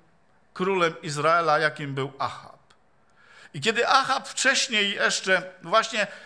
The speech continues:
przed tymi wydarzeniami, Achab mówi mu: „Wyruszam na wojnę przeciwko północnemu z kolei krajowi Syrii, czy będziesz ze mną?” On mówi: „Razem będziemy walczyć. Twoja wojna to jest jak moja wojna.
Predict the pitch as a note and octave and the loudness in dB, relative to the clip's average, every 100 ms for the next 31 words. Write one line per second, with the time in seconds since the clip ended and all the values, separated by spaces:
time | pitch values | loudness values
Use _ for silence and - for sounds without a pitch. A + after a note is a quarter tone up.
0 | - - A#3+ A#3+ C#4 C#4 A#3+ G#3 G#3 G3+ | -14 0 2 2 -2 -2 0 0 2 2
1 | E3+ F#3+ F3+ D#3+ B2+ C#3 G#3 G3 G#3 - | 2 -2 2 2 0 0 0 2 -2 -4
2 | - - - - _ _ _ _ _ - | -20 -20 -20 -20 _ _ _ _ _ -20
3 | - _ - F#3 G3 G#3 G3+ G3+ - - | -20 _ -10 -4 -2 -2 -2 -4 -8 -10
4 | D#3+ A#3+ C4 - B3+ G#3+ G3+ D#3+ A3+ B3+ | 0 0 0 -4 -4 0 0 2 0 0
5 | A3+ G#3+ G3+ F3+ F3 F3 G3 E3 - - | 0 -2 -2 -4 -6 -8 -2 -2 -2 -8
6 | G3 G3+ F#3+ - A3 C#4 C#4 - - F#3 | -4 0 -2 -2 0 0 0 -4 -2 0
7 | E3+ D#3+ E3 D#3+ D3+ D3+ C#3 A#3 A3+ F#3+ | 0 -2 -2 0 -2 -4 -6 -4 -4 -6
8 | - F3+ D3 B3+ C#4 A#3+ F3 D#3 A3+ A3+ | -6 -6 -2 -4 -2 -4 -4 -2 -2 0
9 | G3+ G3 F#3+ G3 - - - - _ - | -2 -4 -6 -6 -10 -18 -20 -20 _ -20
10 | B2+ F3 F3 A#3 A#3+ A3+ G#3 D#3+ D#3+ F#3+ | -6 0 2 4 2 -2 -4 -4 -4 -4
11 | F#3+ D3+ E3+ D#3+ - A#2 - C4+ B3+ D3 | -4 0 0 0 -4 -10 -6 -2 -2 0
12 | G#3 B3 F3+ - D3+ D3 C3 C#3 F3+ D#3+ | -2 0 -4 -4 -4 -2 -4 -2 -2 -2
13 | B2+ C3+ B2+ F#2 - | -4 -6 -10 -10 -18